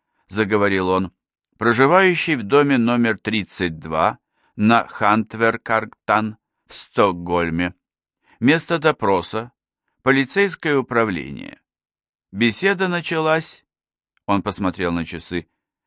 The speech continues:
«в двадцать два часа пятнадцать минут». «Как получилось, что вы оказались в заброшенной компрессорной близ металлургического комбината в Лулео сегодня вечером?»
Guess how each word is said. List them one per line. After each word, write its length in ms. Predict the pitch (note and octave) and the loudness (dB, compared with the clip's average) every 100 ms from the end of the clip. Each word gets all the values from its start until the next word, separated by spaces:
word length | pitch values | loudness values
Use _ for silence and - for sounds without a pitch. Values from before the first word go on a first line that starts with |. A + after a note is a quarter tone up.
| - | -12
«в 100 | F#2 | -2
двадцать 560 | G#2 C3+ C3+ - B2+ G#2+ | 2 4 2 -2 -2 0
два 240 | A#2+ A2+ | 2 2
часа 460 | - G2 - D#3 D#3+ | -2 -8 -2 -2 -2
пятнадцать 680 | B2 - G2 G#2 - G#2 - | -8 -6 -4 -4 -6 -12 -8
минут». 420 | E2+ C2 A1 _ _ _ _ _ _ _ _ _ _ _ _ | -8 -8 -14 _ _ _ _ _ _ _ _ _ _ _ _
«Как 260 | - A#2+ - | 0 0 0
получилось, 800 | A#2 G2 F#2 - F2+ C3 - - _ _ _ _ | 0 0 -2 -4 -4 -4 -8 -20 _ _ _ _
что 240 | - - A#2 | -8 0 4
вы 160 | C3 | 6
оказались 600 | B2 B2 A2+ B2 A#2+ A2+ - | 4 2 0 2 0 -2 -6
в 40 | |
заброшенной 720 | G2 G#2 G2+ A2+ - A2 G#2 F#2 | -2 -2 0 -2 -2 -2 -2 -2
компрессорной 840 | G2 F2+ G2+ F#2+ - G2 G#2+ A2 | -4 -2 -2 -2 -2 -4 -4 -6
близ 340 | F#2 G#2 - A2 | -4 -6 -6 -8
металлургического 960 | G2 F#2+ F#2 F2+ F#2+ - F2+ - F2 | -8 -6 -6 -8 -8 -10 -10 -6 -6
комбината 680 | D#2+ F2 E2 F2+ E2+ D#2+ D#2+ | -4 -4 -4 -2 -4 -4 -6
в 80 | E2 | -4
Лулео 600 | E2+ E2 D#2+ F#2+ C3 C#3+ _ _ _ - | -4 -2 0 2 2 0 _ _ _ -6
сегодня 520 | A2+ G#2+ B2 A#2 A2 | 0 2 2 0 -2
вечером?» 520 | E2 D2+ D#2+ E2+ | -4 -8 -8 -6